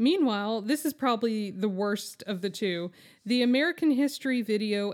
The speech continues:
Elbow Room, um, it's about westward expansion. The song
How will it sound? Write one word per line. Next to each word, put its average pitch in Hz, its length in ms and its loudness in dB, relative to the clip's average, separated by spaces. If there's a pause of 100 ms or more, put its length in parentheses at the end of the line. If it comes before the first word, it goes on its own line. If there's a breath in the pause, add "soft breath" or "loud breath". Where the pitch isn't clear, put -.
Elbow 247 380 2
Room, 196 540 -2 (360 soft breath)
um, 220 360 0
it's 269 200 2
about 254 400 2
westward 208 540 -2
expansion. 302 920 -2 (720 soft breath)
The 226 300 2
song 294 540 2